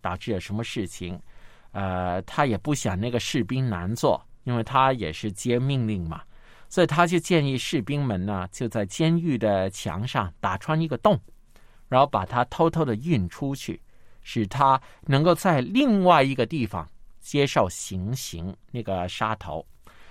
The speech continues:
在杀头的时候呢，他就坦然脱去自己的披肩，然后露出他的颈项，然后跟士兵说：“你们行刑吧。”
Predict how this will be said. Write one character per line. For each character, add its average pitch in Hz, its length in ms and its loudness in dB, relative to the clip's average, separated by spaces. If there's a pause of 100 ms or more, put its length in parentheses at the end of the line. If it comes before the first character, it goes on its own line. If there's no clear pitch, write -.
(240)
在 160 560 8 (160)
杀 - 240 4
头 156 160 6
的 147 140 6
时 123 180 0
候 135 80 2
呢， 107 320 -2
他 - 160 -8
就 120 320 2 (600)
坦 113 280 -2
然 98 380 -4
脱 151 260 2
去 117 420 0
自 - 220 -6
己 92 140 -8
的 82 160 -6
披 - 240 -6
肩， 117 320 0 (360)
然 139 140 4
后 196 80 8
露 233 320 2
出 165 260 2
他 160 160 2
的 131 120 4
颈 95 340 -4
项， 95 280 0 (120)
然 110 100 0
后 123 80 2
跟 135 220 -2
士 123 200 -4
兵 117 200 -6
说 113 320 0
：“你 113 140 -4
们 101 340 -2
行 120 260 -4
刑 107 220 -2
吧。” - 160 -6